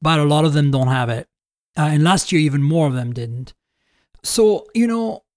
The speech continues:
the news here is that there's a successor. It's called the Note ten Pro. But as you know, last year, the Max and the non-Max version were the same phone, but in different markets. So,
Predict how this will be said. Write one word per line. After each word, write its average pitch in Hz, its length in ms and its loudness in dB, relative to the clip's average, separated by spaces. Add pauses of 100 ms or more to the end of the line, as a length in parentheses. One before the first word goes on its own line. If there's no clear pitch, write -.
(320)
the 202 160 2
news 269 380 8
here 165 320 2
is 147 240 -6
that 156 320 -4 (160)
there's 165 180 0
a 196 80 0
successor. 226 640 -4
It's 131 160 -4
called 156 240 -4
the 151 80 2
Note 151 300 2 (100)
ten 127 260 -2
Pro. 151 480 -2 (180)
But 180 120 2
as 208 100 4
you 233 80 6
know, 185 240 4 (480)
last 220 300 0
year, 233 140 6
the 185 100 2
Max 175 460 0
and 170 120 0
the 165 60 2
non-Max 170 580 0
version 160 300 0
were 156 120 0
the 135 120 -4
same 147 240 -4
phone, 151 340 -2
but 139 120 -2
in 139 140 0
different 139 320 -4
markets. 135 440 -2
So, 117 340 -6